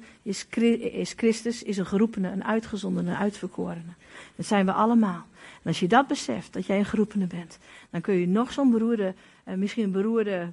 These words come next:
preek houden, of een beroerde lezing houden, of een beroerde, nou ja, hè, eh, weet ik veel wat doen. God zegt, "Maar je bent mijn gezalfde en ik geef daar gewoon ook soms mijn kracht aan." Ik heb, ik heb samenkomsten dat ik dacht van, "Nou zo, nu, eh, komt de e-mails die komen."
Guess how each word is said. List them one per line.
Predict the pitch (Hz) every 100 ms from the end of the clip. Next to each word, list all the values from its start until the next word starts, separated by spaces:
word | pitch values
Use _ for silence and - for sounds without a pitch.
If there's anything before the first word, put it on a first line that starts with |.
| _
preek | 262 262 269
houden, | 254 262 254 247 202
of | 170
een | 185 180 175
beroerde | 208 226 190
lezing | 202 262 277 262
houden, | 254 262 254 208
of |
een | 190
beroerde, | 190 220 214 196 185
nou | 185
ja, | 175 175 - - -
hè, | - 262
eh, | - 214 185 190
weet | 285
ik | 381
veel | - 254
wat | 262
doen. | 254 320 - - _ _ _ _
God | - 247
zegt, | 240 214 208
"Maar | 196
je |
bent | 202 185
mijn | 185
gezalfde | 190 170 165 151
en | 196
ik | 185
geef | 185 180
daar | 175
gewoon | - 180 175 175
ook | 175 -
soms | 175 165
mijn | 165 160
kracht | 175 156 -
aan." | 156 147 - _ _ _ _
Ik | -
heb, | 165 -
ik |
heb | -
samenkomsten | 180 247 262 254 220 190
dat | 175
ik |
dacht | 180 -
van, | 185
"Nou | 180 160
zo, | - 160 180
nu, | 220 262 247
eh, | 240
komt | 262 254
de | 254
e-mails | 277 269 269 269
die | - 240
komen." | 247 240 240